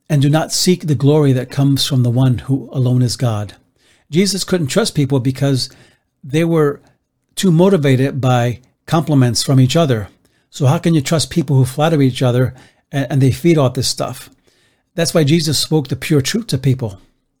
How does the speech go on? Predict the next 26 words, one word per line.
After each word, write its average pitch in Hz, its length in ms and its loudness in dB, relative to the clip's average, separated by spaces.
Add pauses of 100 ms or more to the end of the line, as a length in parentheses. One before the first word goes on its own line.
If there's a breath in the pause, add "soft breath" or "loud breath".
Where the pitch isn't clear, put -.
(720)
So - 180 0
not 180 180 0
being 202 160 4
driven 175 280 4
by 151 120 2
praise 156 460 0
means 151 320 2
that 135 160 -4
you 131 120 2
won't 143 200 0
be 139 100 2
driven 131 320 2
by 123 120 0
rejection. 120 520 -4
Again, 135 240 0
this 143 160 -2
is 147 100 -2
a 113 60 -2
point 139 400 -4
made 127 300 0
by 127 100 -2
my 117 140 -2
good 127 220 -4
friend 127 460 -2
Bob 123 200 -6
Sorge. 139 440 -2